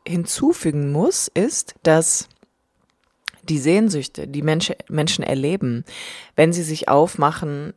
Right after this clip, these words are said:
ihre Beziehung verbessern zu wollen, ihre Beziehung verstehen zu wollen, ihre eigenen Beziehungsmuster erkennen und ja, wirklich, wirklich im Kern verstehen wollen möchten, ist, dass wir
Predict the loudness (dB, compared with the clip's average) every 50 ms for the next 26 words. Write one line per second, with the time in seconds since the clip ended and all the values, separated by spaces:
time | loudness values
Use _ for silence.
0 | _ _ _ -4 -4 -2 0 0 0 0 0 -2 -6 -6 -10 -4 -4 0 2 4
1 | 4 2 2 0 4 4 4 4 4 2 -2 -2 -2 -4 -4 -2 -2 -2 -2 -4
2 | -6 -6 -8 -8 -8 -6 -8 -8 -8 -4 -4 -4 -4 -6 -8 -8 -8 -2 2 4
3 | 4 4 4 2 0 0 2 2 2 0 0 -2 0 0 2 2 4 2 2 4
4 | 4 2 2 2 2 0 -2 -2 -4 -2 -2 -2 -2 -2 -2 -2 -2 0 -2 -4
5 | -6 -6 -8 -18 -20 -20 -20 -20 -20 _ _ -8 -8 -8 -2 2 2 4 4 4
6 | 2 2 0 0 -2 -2 -2 -2 -2 -4 -8 -10 -10 -20 -20 -20 -20 -20 -20 -20
7 | -20 -20 -20 _ _ _ _ _ _ 0 0 2 2 2 0 -2 -4 -10 -16 _
8 | -4 -4 -4 -2 -2 -4 -4 -4 -8 -10 -12 _ -6 -4 -4 -4 -2 -4 -2 -4
9 | -4 0 4 4 4 4 4 2 0 -2 0 2 2 4 4 4 2 0 -2 -4
10 | -8 _ _ _ _ _ _ -14 -4 4 6 6 8 8 6 4 4 6 6 6
11 | 4 4 0 -8 _ -6 -6 -4 -4 -4 -6 -8 _ _ _ _ -20 _ _ 0
12 | 2 2 -2 0 4 4 4 4 2 -4 -6 -4 -2 0 2 2 2 2 0 0
13 | -2